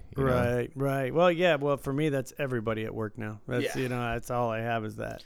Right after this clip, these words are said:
Speaker 2: So it's
Speaker 1: Yeah.
Speaker 2: all right. It's funny that some of the people that are younger, I'm like, "Oh, you just turned thirty?"
Speaker 1: Yeah.
Speaker 2: I thought you were so much older than that. Not just because of the way you look, but just 'cause kind of we all have the same job, kind of basically,
Speaker 1: Yeah, yeah,
Speaker 2: and,
Speaker 1: yeah.
Speaker 2: like, we're all doing the same thing and the same conversations. I don't know. You,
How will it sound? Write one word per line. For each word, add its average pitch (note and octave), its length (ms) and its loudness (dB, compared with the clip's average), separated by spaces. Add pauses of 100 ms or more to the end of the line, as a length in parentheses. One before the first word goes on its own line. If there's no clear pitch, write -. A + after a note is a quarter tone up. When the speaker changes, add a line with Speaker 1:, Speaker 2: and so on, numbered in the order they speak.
Speaker 2:
So A#2 300 -6
it's B2 140 -4
Speaker 1:
Yeah. C3 60 4
Speaker 2:
all B2 60 2
right. B2 120 0
It's D3 140 0
funny F3 260 2
that D#3 220 2
some F#3 200 2
of F3+ 60 4
the D#3+ 60 -2
people E3+ 220 2
that D3+ 100 2
are - 20 0
younger, D3 300 0
I'm D#3+ 80 0
like, D3+ 160 -4
"Oh, D#3 200 -4
you C3+ 140 -4
just F3+ 200 -8
turned D#3 180 -6
thirty?" C#3+ 320 -4 (180)
Speaker 1:
Yeah. E2 240 2 (300)
Speaker 2:
I - 20 -6
thought G3 120 4
you F3+ 80 6
were F3 60 6
so F#3 160 2
much F3 160 2
older F3 260 4
than B2+ 100 0
that. B2 180 0
Not F#3 220 4
just D#3+ 100 -8
because D#3 280 2
of C3 40 -8
the D3 60 2
way C#3 140 4
you C3 100 2
look, C3 260 2
but A#2+ 200 2
just C#3+ 180 -10
'cause C3+ 160 -4
kind C3+ 140 -2
of B2 40 0
we B2+ 120 4
all B2+ 160 4
have A#2+ 180 -2
the A2+ 60 -4
same A#2+ 280 0
job, A2 380 -2
kind A#2 180 0
of A2+ 120 -4
basically, A#2 480 0
Speaker 1:
Yeah, D3+ 60 4
yeah, D3+ 200 2
Speaker 2:
and, - 140 0
Speaker 1:
yeah. - 60 -2
Speaker 2:
like, A#2 200 -6
we're A2+ 180 -8
all A2 160 -6
doing A2+ 240 -4
the A2+ 60 -4
same A#2 260 -4
thing A#2 260 -4
and A#2 140 -4
the A2 40 -6
same A#2 300 -4
conversations. A#2 920 -6 (400)
I A2+ 120 -12
don't G#2 120 -12
know. A2 140 -10
You, A#2+ 260 0